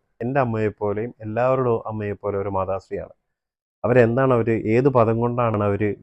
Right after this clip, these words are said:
വിളിച്ച് ആക്ഷേപിക്കുന്നത്? ഞാൻ ഒന്നുകൂടി പറയട്ടെ, ഈ മുദ്രാവാക്യം വിളിച്ച് അമ്മയെ അധിക്ഷേപിക്കുന്ന ഏതെങ്കിലും ഒരുത്തനെങ്കിലും ആ അമ്മയുടെ സ്നേഹം കിട്ടാണ്ടിരുന്നിട്ടുണ്ടോ? പ്രത്യേകിച്ച് പാലക്കാട് ഘടകത്തിൽ, പ്രത്യേകിച്ച്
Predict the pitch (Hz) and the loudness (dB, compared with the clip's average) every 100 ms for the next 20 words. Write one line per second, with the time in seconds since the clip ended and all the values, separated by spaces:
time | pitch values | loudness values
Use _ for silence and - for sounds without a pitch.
0 | 101 101 101 - 110 - 98 - - 110 | -4 -2 -2 -4 -4 -2 -4 -4 0 0
1 | 101 101 98 92 - _ _ _ _ _ | 0 -4 -4 -6 -10 _ _ _ _ _
2 | - 117 123 117 117 131 151 151 117 101 | -6 0 2 2 2 2 4 4 4 2
3 | 95 92 95 - _ _ _ _ 165 175 | 0 -2 -8 -10 _ _ _ _ -2 -2
4 | 160 127 120 123 127 127 127 123 117 113 | 0 0 4 6 6 4 0 -2 -2 -2
5 | 123 107 110 123 117 110 - 120 113 110 | 0 0 0 -2 -2 -4 -2 -2 -2 -2
6 | 120 123 131 135 127 123 120 147 180 180 | -2 0 0 0 0 4 6 8 6 6
7 | 139 101 92 - _ _ _ _ - 113 | 4 4 -2 -10 _ _ _ _ -10 -6
8 | 110 110 110 107 113 110 113 104 110 104 | -4 -2 -2 -2 -4 -4 -4 -2 -2 -2
9 | 107 104 101 95 95 - 117 117 117 107 | -4 -4 -4 -4 -6 -6 -4 -2 0 0
10 | 101 110 113 113 110 110 110 101 113 135 | 0 2 0 2 2 2 2 0 -2 -2
11 | 139 - 110 98 117 117 | -4 -10 -14 -6 -4 -2